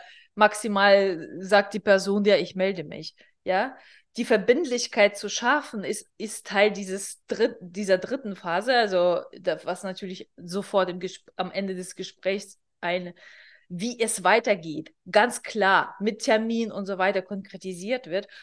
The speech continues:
Und dann im Nachgang gibt's ja noch gewisse Sachen. Ja, auf jeden Fall darf da nicht Abbruch werden, abgebrochen werden. Ganz egal, ob man wirklich auch sich einig ist gegenseitig, dass die Zusammenarbeit nicht sta-, nicht zustande vor-,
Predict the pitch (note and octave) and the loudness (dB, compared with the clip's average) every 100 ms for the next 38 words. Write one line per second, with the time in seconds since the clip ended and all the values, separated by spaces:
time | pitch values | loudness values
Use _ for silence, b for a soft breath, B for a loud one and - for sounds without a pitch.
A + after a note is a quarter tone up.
0 | B - B3+ B3+ G3+ G#3+ A#3+ A3 G#3 F#3+ | B -2 0 2 2 2 2 -4 -4 0
1 | G#3 - - D#3+ G3 C4+ b b A#3+ C4+ | 0 -2 -2 -2 -2 -10 b b -6 -4
2 | - G#3 G#3+ G#3+ A3 G3 A3 G#3+ G3 A#3 | 2 4 2 -4 -8 -6 -6 -2 2 2
3 | - D#3 G#3 F3 F#3+ - - G3 A#3 C#4+ | 0 -12 -14 -4 -2 -2 -4 -4 -4 -4
4 | C4+ G#3+ G3 F3 - F#3+ C4 - _ _ | -2 0 0 -4 2 4 4 -2 _ _
5 | - G3 G#3+ G#3 D4+ - - G3+ A3 F3+ | -2 0 2 0 -2 -6 0 2 2 -4
6 | F#3+ F#3+ - F#3 E3+ E3+ E3+ F3 - G#3 | -8 -8 -8 -4 0 2 0 -4 -2 -2
7 | G#3+ F#3+ F3 F3+ F#3+ D#3+ D#3+ D#3 E3 C4 | -2 -6 -4 -4 -6 -8 -4 -4 -4 -8
8 | C4+ _ _ _ _ _ _ _ _ B | -12 _ _ _ _ _ _ _ _ B
9 | B B G3+ A#3+ - G#3+ F#3 A#3 - G#3+ | B B 2 4 2 4 6 6 4 2
10 | G#3+ G#3+ G3+ F3+ G#3+ A#3+ A#3+ - G#3 F3+ | 2 2 -2 2 0 0 -6 -2 -2 -2
11 | F#3+ - G3 A#3 C4+ A3 F3 - G3 F#3 | -10 -4 2 2 2 -4 -8 -10 -8 -8
12 | E3+ E3 F3 G#3 G3 F#3 - _ F#3+ F#3 | -2 -2 -2 -6 -10 -12 -14 _ -16 -12
13 | F3+ F3+ G3+ F#3 F3 F#3 - F3 E3+ - | -6 -6 -4 -2 -4 -4 -8 -8 -10 -10
14 | F#3+ F#3 - F3 - B3 D#4 A3+ - D3+ | -8 -8 -10 -12 -4 -4 -2 -4 -4 -6